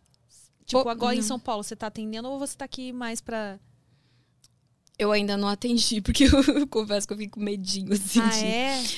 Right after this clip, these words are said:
Speaker 2: Não é que medinho de atender aqui. É a logística. Só por questões de logística. Eu fiquei com
Speaker 1: Uhum.
Speaker 2: medo de me perder na cidade, eu, sabe? Questão de logística mesmo.
Speaker 1: Aham.
Speaker 2: Ahn, no bairro que eu tô, eu não achei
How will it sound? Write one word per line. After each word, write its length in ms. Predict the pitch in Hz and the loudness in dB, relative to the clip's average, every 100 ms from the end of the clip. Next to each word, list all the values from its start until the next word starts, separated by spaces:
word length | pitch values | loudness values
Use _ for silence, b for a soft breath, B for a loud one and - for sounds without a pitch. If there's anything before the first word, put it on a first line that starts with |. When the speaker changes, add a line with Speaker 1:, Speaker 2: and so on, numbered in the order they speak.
| B | B
Speaker 2:
Não 80 | 269 | -2
é 40 | 330 | 0
que 80 | 302 | 2
medinho 560 | 277 262 208 214 226 | 2 2 2 2 2
de 280 | 202 196 190 | 2 0 2
atender 520 | 180 185 190 180 175 | 0 -2 -2 -2 0
aqui. 340 | 170 170 180 - B B B _ _ _ _ | -2 -4 -8 -10 B B B _ _ _ _
É 320 | 208 208 208 | 4 6 6
a 80 | 202 | 6
logística. 760 | 208 254 202 180 - - 196 180 _ | 4 4 2 0 -2 -4 -10 -14 _
Só 200 | - 220 | -2 -2
por 160 | 226 233 | -2 -8
questões 420 | - 226 - 208 | -6 -6 -2 -4
de 60 | 202 | -2
logística. 560 | 220 190 190 - 254 | -2 -2 -2 -2 -4
Eu 100 | 254 | -8
fiquei 220 | - - | -8 -6
com 80 | 196 | -2
Speaker 1:
Uhum. 40 | 208 | -2
Speaker 2:
medo 160 | 202 | -2
de 120 | 202 208 | -4 -8
me 60 | - | -4
perder 420 | - 240 196 196 233 | 0 0 0 0 0
na 120 | 220 | -2
cidade, 500 | - 180 180 196 214 | -4 0 2 2 -2
eu, 100 | 208 - _ _ _ _ 226 - | -6 -12 _ _ _ _ -20 -20
sabe? 440 | - - 214 196 | -10 -6 -6 -8
Questão 260 | - 214 220 | -10 -6 -4
de 120 | 208 | -2
logística 500 | 226 240 196 196 - | -2 -2 -2 -2 -2
mesmo. 240 | 233 233 226 | -2 -2 -4
Speaker 1:
Aham. 320 | 220 220 226 B _ _ - | -4 -6 -10 B _ _ 2
Speaker 2:
Ahn, 520 | 190 190 190 185 190 - _ _ _ _ _ _ | 6 8 6 4 0 -8 _ _ _ _ _ _
no 180 | 196 196 | -8 -6
bairro 360 | 185 185 208 220 | 2 2 4 0
que 100 | 196 | -4
eu 40 | |
tô, 200 | 190 214 | -4 -2
eu 100 | 226 | 0
não 100 | 220 | 0
achei 680 | 220 - 233 220 220 196 | 0 0 2 2 0 -2